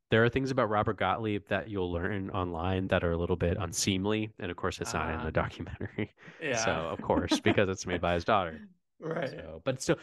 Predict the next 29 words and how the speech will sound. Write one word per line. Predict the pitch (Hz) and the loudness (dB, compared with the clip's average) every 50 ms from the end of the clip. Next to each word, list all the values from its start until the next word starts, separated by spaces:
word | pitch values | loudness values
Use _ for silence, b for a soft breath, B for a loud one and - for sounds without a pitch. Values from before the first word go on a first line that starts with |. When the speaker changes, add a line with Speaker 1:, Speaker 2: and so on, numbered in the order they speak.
| B B B | B B B
Speaker 1:
but | - 135 | 2 2
still | - - - 139 117 | 2 4 4 6 6
a | 107 | 6
heavy | 120 143 131 127 113 | 6 4 4 2 2
dude, | 101 107 101 101 101 101 101 - - - _ _ _ - | 2 2 2 2 2 0 -2 -4 -10 -14 _ _ _ 0
heavy | - 120 113 104 98 | 4 6 8 8 8
dudes, | 85 92 80 69 71 - - - - - | 8 6 6 4 2 -2 -6 -8 -8 -6
you | - 92 | -4 -4
know, | 85 80 82 | -4 -4 -2
just | 85 87 87 | -2 0 2
Speaker 2:
For | 92 | 2
Speaker 1:
awesome | 85 85 85 - 135 | 2 2 0 -2 -4
Speaker 2:
sure. | 131 - 85 - | -6 -6 -6 -6
Speaker 1:
guys. | - - - - - - _ _ _ _ _ _ _ _ _ _ _ _ _ _ _ _ _ _ _ _ _ _ _ _ _ _ _ _ _ _ _ _ _ _ _ _ _ _ _ _ - | -6 -8 -10 -12 -14 -18 _ _ _ _ _ _ _ _ _ _ _ _ _ _ _ _ _ _ _ _ _ _ _ _ _ _ _ _ _ _ _ _ _ _ _ _ _ _ _ _ -20
Speaker 2:
Robert | 139 139 135 139 143 139 _ | -20 -20 -18 -20 -20 -20 _
Caro. | - 120 123 123 127 127 127 131 _ _ _ | -16 -16 -14 -14 -14 -16 -18 -20 _ _ _
You | - 151 | -10 -8
know, | 147 151 | -6 -4
he, | 156 147 143 139 _ _ _ _ _ _ _ _ _ _ _ _ _ _ _ _ _ _ _ _ | -4 -6 -6 -10 _ _ _ _ _ _ _ _ _ _ _ _ _ _ _ _ _ _ _ _
he | - | -10
didn't | 175 196 190 190 | -8 -8 -8 -8
publish | - - 175 175 170 156 143 - | -8 -10 -8 -6 -6 -6 -8 -8
his | - 135 | -12 -14
first | - - 147 139 - - | -12 -10 -10 -10 -10 -10
book | 160 165 - | -12 -12 -10
till | - 131 | -10 -10
he | 127 127 | -10 -10
was, | 127 127 123 | -10 -12 -10
like, | 113 110 113 - | -10 -10 -10 -12